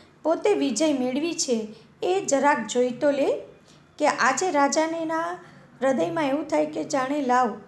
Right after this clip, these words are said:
જરાક હું આ મગધની જે કલિંગ ઉપર મેં વિજય મેળવી છે કેવી છે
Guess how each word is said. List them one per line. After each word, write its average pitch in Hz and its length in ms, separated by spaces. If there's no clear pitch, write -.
જરાક 359 360
હું 339 100
આ 320 40
મગધની 254 760
જે 302 220
કલિંગ 277 460
ઉપર 294 260
મેં 294 160
વિજય 294 340
મેળવી 262 380
છે 285 180
કેવી 277 420
છે 240 260